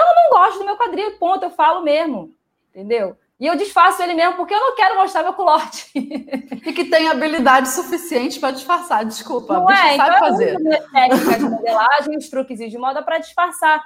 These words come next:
Speaker 2: Sim.
Speaker 1: E a pessoa se sente maravilhosa. E essa que é, né, a sensação final muito boa que a gente consegue passar pras clientes. E quando você também se olha no espelho, principalmente você, quando você faz pra você, que você se olha e fala,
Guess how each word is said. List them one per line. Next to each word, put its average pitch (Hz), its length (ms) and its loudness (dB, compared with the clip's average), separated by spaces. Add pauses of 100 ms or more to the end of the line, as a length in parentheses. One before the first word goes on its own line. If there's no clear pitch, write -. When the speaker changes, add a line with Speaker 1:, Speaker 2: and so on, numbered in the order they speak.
Speaker 2:
Sim. - 160 -8
Speaker 1:
E 330 40 2
a 349 80 4
pessoa 392 240 2
se 381 60 -4
sente 381 240 -8
maravilhosa. 339 960 2
E 320 160 -2
essa 339 720 -2 (180)
que 240 160 -10
é, 240 320 0
né, 226 160 -6
a 214 60 -8
sensação 226 640 -12 (100)
final 220 540 -2
muito 226 240 -10
boa 202 580 0 (240)
que - 100 -8
a 214 100 2
gente 214 1080 -4
consegue 254 460 0
passar 233 520 0
pras 330 220 0
clientes. 277 500 -4 (300)
E 370 140 4
quando 359 200 4
você 370 300 2
também 392 240 2
se - 140 0
olha 320 140 4
no 359 60 -2
espelho, 277 380 0
principalmente 294 640 -2
você, 233 460 -4
quando 202 120 -14
você 208 120 -16
faz 196 160 -6
pra 208 100 -12
você, 190 320 -4
que 196 60 -14
você 190 80 -18
se - 140 -8
olha 180 100 -2
e 180 40 -12
fala, - 120 -20